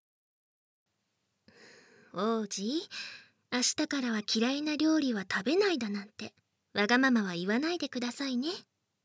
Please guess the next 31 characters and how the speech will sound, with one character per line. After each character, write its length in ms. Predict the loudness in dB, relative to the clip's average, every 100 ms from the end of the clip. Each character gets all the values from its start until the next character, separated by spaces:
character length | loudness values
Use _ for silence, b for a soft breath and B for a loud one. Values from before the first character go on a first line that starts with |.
| _ _ _ _ _ _ _ _ _ _ _ _ _ _
で 140 | 0
も、 400 | 0 0 -6 -10 -12
私 400 | -8 -2 0 0
が 160 | 0
お 60 | 0
そ 160 | 0 0
ば 140 | -2
で 100 | -6
給 300 | -4 -4 -4
仕 160 | -2 -2
し 120 | -2
た 160 | -4
ら、 220 | -2 -4 -4 B B B B _ _ _ -2
嫌 200 | 0 0
い 80 |
な 120 | -2 0
料 240 | 2 4
理 100 | 2
で 120 | 0
も 80 | -2
食 180 | -4 -4
べ 120 | -4
て 120 | -4
い 100 | -8
た 140 | -8 -10
だ 120 | -8
け 120 | -10
る 120 | -10
な 140 | -10 -12
ん 80 |
て、 220 | -14 -18